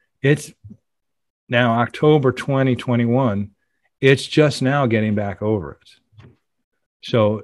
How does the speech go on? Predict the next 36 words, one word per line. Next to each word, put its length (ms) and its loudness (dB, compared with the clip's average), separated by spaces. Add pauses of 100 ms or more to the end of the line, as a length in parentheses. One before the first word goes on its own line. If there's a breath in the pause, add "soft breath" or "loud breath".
(100)
uh, 180 -6
this 220 -2
whole 240 6
interim 340 2
period, 520 2
it's 180 -4
been 240 0
down. 300 0
And 100 -2
we 100 2
obviously, 320 0
we've 80 0
had 140 -2
a 20 -10
pandemic 560 -2
in 80 -2
there, 300 -2
and 240 -10
we've 160 -10
had, 360 -10
uh, 360 -14 (580 soft breath)
any 140 0
number 220 2
of 80 0
other 220 4
things. 320 -4
But 160 2
if 140 -4
you 80 4
look 260 4
at 80 0
Saudi 300 2
Arabia, 400 -2
in 80 -8
my 180 -2
opinion, 400 -6